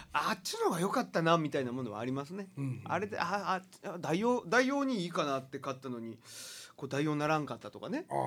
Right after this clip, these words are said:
Speaker 2: ー、そんなこともあります。
Speaker 1: やっぱありますね、それはね。うん。
Speaker 2: そういう時はどうするんですか？もう、「畜生！」で終わりですか？
Speaker 1: いや、なんか、その楽器は、その楽器として、
Speaker 2: まだ売ったりする？
Speaker 1: いや、ほぼ売らないですね。
Speaker 2: 森松、そういえば手放さないですよね。
Speaker 1: 基本手放さないですね。
Speaker 2: ねえ。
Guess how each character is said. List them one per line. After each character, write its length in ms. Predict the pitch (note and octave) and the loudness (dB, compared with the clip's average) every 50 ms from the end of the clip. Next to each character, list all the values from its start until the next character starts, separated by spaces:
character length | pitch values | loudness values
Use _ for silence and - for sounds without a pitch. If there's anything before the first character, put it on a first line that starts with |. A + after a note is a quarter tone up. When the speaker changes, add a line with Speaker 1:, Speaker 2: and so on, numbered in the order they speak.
| B2+ A#2 | -2 -2
Speaker 2:
ー、 20 | G#2+ | 0
そ 80 | - | 2
ん 60 | F3+ E3 | 2 4
な 60 | D#3 | 4
こ 60 | D3+ | 2
と 60 | C3+ | 0
も 80 | B2+ - | -2 -6
あ 60 | F#2+ | -8
り 80 | F#2+ F#2 | -10 -12
ま 80 | - | -14
す。 60 | - | -10
Speaker 1:
や 60 | C#3 A#2+ | -8 -4
っ 40 | |
ぱ 80 | C3+ B2 | -2 -2
あ 60 | B2+ | 0
り 40 | C#3+ | 0
ま 160 | D#3 D#3 F3 | 0 -2 -2
す 80 | E3 E3+ G#2+ | -4 -6 -10
ね、 140 | G#2 G2+ | -10 -10
そ 120 | G2+ G2 - | -10 -12 -12
れ 80 | E2+ | -14
は 60 | - - - - | -14 -14 -16 -16
ね。 280 | - - - - - - - - - - - | -16 -18 -18 -20 -20 -20 -20 -20 -20 -18 -16
う 20 | - | -14
ん。 220 | F#2+ - - - - - | -14 -14 -14 -14 0 4
Speaker 2:
そ 100 | D#4 E4 | 4 6
う 40 | |
い 40 | D#4 | 8
う 40 | D#4 | 8
時 40 | A#3+ | 6
は 60 | D3 | 8
ど 140 | D3 F3 F3 | 8 8 6
う 40 | - | 6
す 60 | F3+ | 4
る 60 | D#3+ | -2
ん 60 | C#3 B2+ | -4 -6
で 80 | - | -10
す 60 | - | -14
か？ 80 | - - - _ | -18 -20 -14 _
も 260 | - F3 F3+ F3+ - - | 0 2 2 2 0 -4
う、 40 | - _ _ - | -18 _ _ -6
「畜 260 | - F4+ E4+ G#4 G4+ | -4 -2 0 0 0
生！」 140 | E4+ E4+ F4 G4 G4 F#4+ D#4+ A#3 | 0 2 4 4 6 6 6 4
で 120 | E3+ D#3+ | 4 2
終 100 | E3 - | 2 2
わ 80 | - G#3+ | 2 0
り 60 | G3+ | -4
で 40 | F3 | -10
す 100 | - - | -14 -18
か？ 60 | - _ _ - | -20 _ _ 6
Speaker 1:
い 40 | D#4 | 6
や、 120 | - - - _ _ - - - - A#3 | 6 6 4 _ _ -20 -18 -12 -6 -4
な 100 | C#4 A#4+ | -4 -2
ん 40 | G#4 | 2
か、 320 | D#4+ C4 F#3+ D#3+ C3+ G#2 - - - - - | 6 6 6 6 4 0 -8 -14 -20 -20 -18
そ 140 | - - | -10 -4
の 120 | B3+ D#4 D#4+ | -2 0 2
楽 200 | D#4+ F4 C4+ B3 | 2 0 0 -2
器 160 | - - E4 | -2 0 4
は、 240 | F4+ F4+ D4 F3 C3+ | 6 6 6 6 8
そ 140 | G#3+ C#4 D#4+ | 8 8 8
の 100 | A#3 A3 | 8 8
楽 40 | A#3+ | 6
器 0 | |
と 0 | |
し 0 | |
て、 0 | |
Speaker 2:
ま 0 | |
だ 0 | |
売 20 | |
っ 40 | G#3+ C4 F3+ | 6 4 4
た 80 | D3 A#3 | 4 2
り 60 | - | 2
す 80 | - - | 0 -2
る？ 80 | F3 | 2
Speaker 1:
い 40 | E3 | 4
や、 160 | F#3 F#3+ - - - - - - - - - _ _ | 4 4 4 2 -8 -20 -20 -20 -20 -20 -20 _ _
ほ 220 | - - - C4+ | -14 -8 -4 -2
ぼ 140 | D#4+ E4+ B3 | 0 2 4
売 80 | F#3 F3+ | 4 4
ら 100 | F3+ F3 | 4 4
な 140 | F3+ F3 D3 | 2 2 0
い 60 | B2+ | -2
で 40 | - | -4
す 80 | - | -6
ね。 240 | A2 A2+ G#2+ F2+ - - - | -10 -10 -10 -12 -14 -6 2
Speaker 2:
森 260 | C#3 G3+ E4 G#4+ A4+ A#4+ | 6 8 10 10 10 10
松、 240 | A#4+ G#4+ C4+ A#3+ | 10 8 6 4
そ 140 | - - A3 | 4 8 10
う 20 | A3+ | 10
い 60 | A3+ | 10
え 20 | |
ば 80 | F3+ E3+ | 10 8
手 160 | - A3+ C4+ | 4 4 6
放 80 | D4 D4+ D4+ D4 C#4 | 8 8 8 8 6
さ 140 | C#4 C#4 B3 | 6 6 6
な 120 | A3+ G3 | 6 6
い 40 | D3+ | 4
で 60 | B2 | 2
す 120 | A2+ - - | 0 -4 -8
よ 80 | F#2 | -10
ね。 160 | F2+ F2+ - - - | -10 -12 -12 -8 -2
Speaker 1:
基 100 | - A3 | 2 2
本 160 | B3 B3+ G#3+ | 4 4 2
手 80 | B3 A#3 | 2 0
放 80 | A3+ A3+ A3+ G#3 | 0 0 0 0
さ 60 | A3+ | 0
な 80 | A3 F3 | 2 4
い 20 | |
で 80 | E3 G#3+ | 6 6
す 60 | A#3+ | 6
ね。 60 | A#3+ | 6
Speaker 2:
ね 40 | A3+ | 6
え。 340 | F3+ B2 A2 - - - | 4 4 2 -2 -8 -14